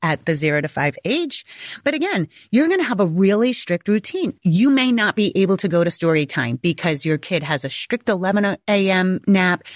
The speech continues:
Your kid has a strict two P M nap. Like, if that's a priority for you, then you have to maintain that, and you have to maintain that with pride. You have to be like, "No, man, I'm the sleep Nazi. Sorry, I can't go."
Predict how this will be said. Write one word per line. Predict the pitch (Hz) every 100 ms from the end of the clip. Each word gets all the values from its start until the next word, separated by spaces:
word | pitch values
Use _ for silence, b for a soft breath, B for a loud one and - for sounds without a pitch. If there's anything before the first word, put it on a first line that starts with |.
| B
Your | 165 170
kid | - 165
has | 160 143
a |
strict | 143 - 185 - - -
two | 175
P | - 143
M | 127
nap. | 135 123 - B B B B
Like, | 175 175 -
if | 180
that's | 170 170 -
a | 254
priority | - 262 285 294 214
for | - 170
you, | 151 147 135 143 B B -
then | 190 180
you | 196
have | 175 190
to | 202
maintain | 185 175 175 190 180
that, | -
and | 170
you | 180
have | -
to | 214
maintain | 202 196 185 - 240 233
that | 208 202
with | 185 - -
pride. | 180 170 127 131 165
You |
have | 175 -
to |
be | 196
like, | 185 185
"No, | 208 214
man, | 196 196
I'm | 202
the | 208
sleep | - 214
Nazi. | 185 175 175 175 170
Sorry, | - 190 180 175
I | -
can't | 180 - 175 - 147
go." | 147 123 98